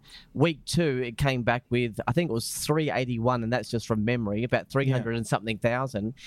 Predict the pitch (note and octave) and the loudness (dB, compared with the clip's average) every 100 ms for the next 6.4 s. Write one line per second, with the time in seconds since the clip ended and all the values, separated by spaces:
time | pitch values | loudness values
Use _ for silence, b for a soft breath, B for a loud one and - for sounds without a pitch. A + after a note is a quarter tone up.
0 | B F3+ G3 F#3 D#3+ D#3 C#3 E3 D3+ C3+ | B 2 2 2 0 0 2 0 0 0
1 | C3+ C#3 C3+ B2 - E3 C#3 C3+ C3+ C3+ | 0 0 0 -2 0 0 2 2 2 -2
2 | - D3 C3 A#2 A#2 C3+ A#2 - - E3+ | -2 0 0 0 0 0 0 -2 2 2
3 | F3+ E3+ D3+ B2 - - F3+ - F#3 D3 | 2 0 0 -4 -2 -2 -2 0 0 2
4 | B2 B2+ - B B - A#2+ D#3 D#3+ D3 | 0 -2 -8 B B 0 2 4 2 2
5 | B2+ A2+ C#3 A2 A#2 - B B B - | 0 2 2 2 -4 -6 B B B 0
6 | D3 D#3 D#3+ D#3 | 0 2 0 -2